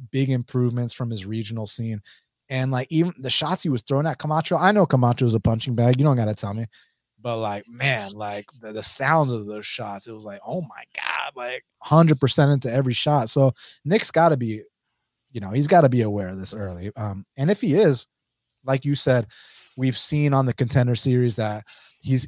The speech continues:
he's evolved from just being that, he, you know, in his words, he called himself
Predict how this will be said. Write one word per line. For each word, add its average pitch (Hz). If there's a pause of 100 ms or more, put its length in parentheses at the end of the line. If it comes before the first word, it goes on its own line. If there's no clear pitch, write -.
he's 117
evolved 127
from 120
just 117
being 120
that, 107 (280)
he, 147 (160)
you 139
know, 120
in 120
his 143
words, 120 (440)
he 120
called 131
himself 127